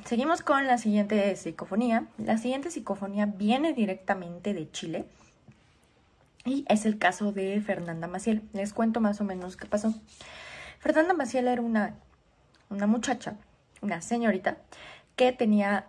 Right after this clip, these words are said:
siete meses de embarazo. El diez de febrero de dos mil dieciocho, Fernanda Maciel le dice a su familia que se tiene que ir a ver con un amigo suyo en una bodega.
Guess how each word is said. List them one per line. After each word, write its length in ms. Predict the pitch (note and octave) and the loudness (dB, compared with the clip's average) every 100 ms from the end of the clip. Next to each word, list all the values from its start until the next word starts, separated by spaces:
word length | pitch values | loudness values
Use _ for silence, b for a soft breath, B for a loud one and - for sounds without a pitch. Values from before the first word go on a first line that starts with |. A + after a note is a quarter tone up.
| - | -10
siete 520 | - - A#3 A3 A3 | -12 0 2 2 0
meses 380 | G#3+ F3 - F#3 | 0 0 -4 -10
de 40 | |
embarazo. 420 | F3 F3+ G3 G#3 - - _ _ _ _ _ _ _ _ _ - _ B B B B B _ | -6 -2 -2 -2 -8 -20 _ _ _ _ _ _ _ _ _ -20 _ B B B B B _
El 360 | A3 A3 A3 A3 | 6 8 8 6
diez 180 | B3+ | 4
de 80 | D#4+ | 2
febrero 440 | E4 C4+ A#3 B3 B3 | 2 4 4 4 4
de 180 | G3+ F#3+ | 2 0
dos 300 | F3+ F3+ G#3 | -4 -4 0
mil 200 | G#3 G#3+ | 4 4
dieciocho, 600 | A#3+ A#3 A3+ - G#3 - - _ _ A3 | 4 0 -2 -2 -4 -4 -10 _ _ -4
Fernanda 360 | - G#3 G3 G3+ | 0 2 0 0
Maciel 300 | G#3 G#3 F#3+ | 0 0 -2
le 80 | D#3+ | -2
dice 240 | E3 F#3 | -4 -6
a 20 | |
su 120 | F#3+ | -8
familia 400 | G#3+ A#3+ A3+ G3 B B B - | -4 -2 0 -2 B B B -6
que 100 | D4+ | -2
se 120 | D4+ | -2
tiene 240 | C#4 A#3+ A3+ | -2 -2 -2
que 100 | A#3 | 0
ir 60 | |
a 40 | G#3 | 0
ver 140 | G#3+ | 0
con 200 | G3 F#3+ | -2 -4
un 100 | F#3 | -4
amigo 300 | G3 F#3+ G3+ | -6 -4 -4
suyo 340 | G#3 A3 G#3+ - | -2 -2 -2 -4
en 160 | E3+ F3 | -10 -8
una 220 | F3 E3+ | -8 -6
bodega. 440 | E3+ F#3 G#3 G#3 | -4 -2 -2 -2